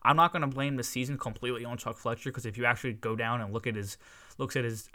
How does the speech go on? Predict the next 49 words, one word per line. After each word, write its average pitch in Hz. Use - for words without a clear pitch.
his 113
trades 123
and 113
his 110
moves 110
this 120
offseason, 131
they've 135
been 143
pretty 123
good. 117
So 139
when 139
Derek 185
Brassard 156
has 123
been 135
healthy, 135
he's 208
been 196
okay. 175
Four 175
goals, 151
seven 143
assists, 139
eleven 127
points 123
in 113
twenty-one 120
games. 110
That's 117
not 202
terrible. 135
But, 180
I 180
mean, 185
what 190
competition 185
are 151
you 135
talking 160
about? 107
And 123
then 160
he 185
goes 156
and 135
says 131
that 123